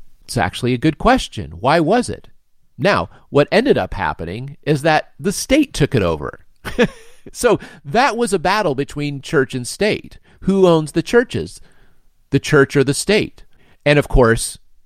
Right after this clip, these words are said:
based on this reading, we know it's an invalid question. It belongs to God.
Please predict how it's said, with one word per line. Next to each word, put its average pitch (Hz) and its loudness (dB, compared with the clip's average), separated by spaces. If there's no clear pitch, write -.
based 104 -2
on 110 -2
this 135 -4
reading, 180 -2
we 139 -4
know 123 -2
it's 139 -4
an 165 -4
invalid 123 -2
question. - -2
It - 0
belongs 110 2
to - 0
God. - 0